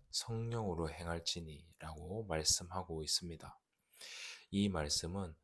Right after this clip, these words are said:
성령으로 살면 우리가 이미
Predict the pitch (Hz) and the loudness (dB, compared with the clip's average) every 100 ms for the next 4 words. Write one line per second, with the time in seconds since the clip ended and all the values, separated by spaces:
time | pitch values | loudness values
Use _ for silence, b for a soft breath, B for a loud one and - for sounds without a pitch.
0 | b b b - 107 107 110 110 104 92 | b b b -2 0 2 2 2 4 4
1 | 87 - 87 85 82 90 87 - - 82 | 4 4 2 -2 -4 -4 -8 -12 -4 0
2 | 85 80 90 104 b b b 123 120 85 | 2 2 0 -4 b b b -2 0 -2
3 | 76 | -6